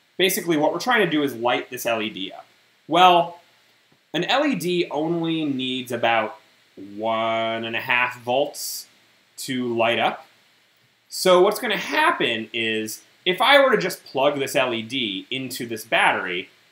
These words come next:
and send nine volts into this L E D, it's gonna break,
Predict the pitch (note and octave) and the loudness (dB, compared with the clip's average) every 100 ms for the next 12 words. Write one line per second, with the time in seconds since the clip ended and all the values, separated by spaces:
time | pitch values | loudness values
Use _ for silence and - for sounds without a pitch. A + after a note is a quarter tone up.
0 | _ - B2+ B2 A#2 - F3 C#3 A2+ A2+ | _ -4 -2 -2 -4 0 2 2 0 -8
1 | - A2+ A#2+ B2 B2+ A#2 A#2 C#3 D#3 G#2 | -10 -6 -2 0 0 -2 -2 0 2 0
2 | - A2+ A2 G#2+ B2 A2 A2+ B2+ B2 F2+ | -6 -12 -10 -8 -4 -4 -4 -4 -4 -6
3 | - A#2+ - - A#2 B2+ A2 G#2 C3+ F2+ | -10 -12 -12 -18 -6 -4 -4 -2 -2 -2